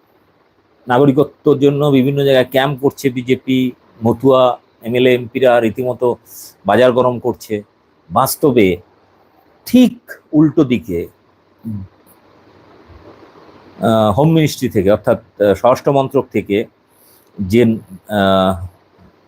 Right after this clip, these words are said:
একটা নোটিশ জারি করেছে, সেই নোটিশ জারি করেছে Foreigner and Immigration Act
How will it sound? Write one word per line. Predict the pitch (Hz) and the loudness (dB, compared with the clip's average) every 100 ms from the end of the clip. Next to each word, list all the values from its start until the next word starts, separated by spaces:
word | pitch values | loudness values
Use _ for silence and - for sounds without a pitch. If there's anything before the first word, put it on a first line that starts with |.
| - | -20
একটা | 95 110 101 95 92 | -4 0 4 4 2
নোটিশ | 101 120 180 147 | 0 0 -2 0
জারি | 143 120 | 0 0
করেছে, | 113 87 82 110 - _ _ _ - | -2 -4 -6 -10 -14 _ _ _ -20
সেই | - 139 | 0 0
নোটিশ | 135 127 151 143 - | 2 0 0 -2 -2
জারি | 123 117 123 | 0 2 2
করেছে | 131 127 - 139 | 2 2 2 -2
Foreigner | - 110 113 113 127 | 0 0 2 2 -2
and | - - 113 131 - _ 110 | -2 -4 -4 -4 -10 _ -4
Immigration | 107 110 104 107 98 - _ _ _ _ _ | 0 0 0 -2 -4 -8 _ _ _ _ _
Act | 113 117 - - | 0 0 -4 -20